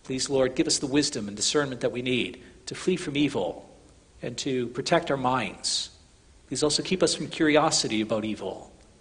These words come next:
Grant that we not curiously inquire and, and want to know about things that,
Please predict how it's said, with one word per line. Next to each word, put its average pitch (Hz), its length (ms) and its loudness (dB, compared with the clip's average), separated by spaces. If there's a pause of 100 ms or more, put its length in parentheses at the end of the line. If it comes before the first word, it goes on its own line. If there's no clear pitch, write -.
Grant 139 280 0
that 123 80 -10
we 135 100 -4
not 143 420 2 (680)
curiously 160 480 4
inquire 131 460 2
and, 90 140 -8 (380)
and 123 100 -4
want 135 180 0
to 143 100 -2
know 143 200 2
about 110 260 -6
things 127 440 0
that, 110 400 0